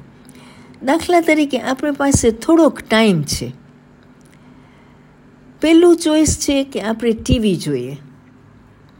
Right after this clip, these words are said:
કે પછી ચોપડી વાંચીએ કે જેથી મને અને મારી ફેમિલીને ફાયદો થાય.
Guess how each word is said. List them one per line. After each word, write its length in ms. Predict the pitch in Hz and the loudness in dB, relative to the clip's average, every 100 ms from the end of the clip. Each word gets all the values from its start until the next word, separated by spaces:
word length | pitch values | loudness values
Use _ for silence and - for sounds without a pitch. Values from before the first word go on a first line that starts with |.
| _ - - - - - - | _ -20 -20 -20 -20 -20 -10
કે 80 | 269 | -8
પછી 380 | 262 285 - 247 | -4 -4 -2 -6
ચોપડી 580 | - 262 262 285 254 175 | -2 -2 0 2 2 2
વાંચીએ 440 | 143 143 - 147 - _ - _ _ - - - - - - - - - - - | 0 -4 -6 -8 -12 _ -20 _ _ -20 -20 -20 -20 -20 -20 -20 -20 -20 -20 -6
કે 100 | 247 | -4
જેથી 380 | 220 269 269 254 | 2 0 2 2
મને 440 | 214 269 302 311 | 4 2 4 2
અને 300 | 302 240 226 | 0 -2 0
મારી 340 | 214 214 233 220 | 0 0 0 0
ફેમિલીને 680 | - 247 254 247 208 175 156 | 0 0 0 0 0 -2 -4
ફાયદો 440 | - 175 143 135 | -2 -2 -2 -6
થાય. 300 | 127 156 | -12 -18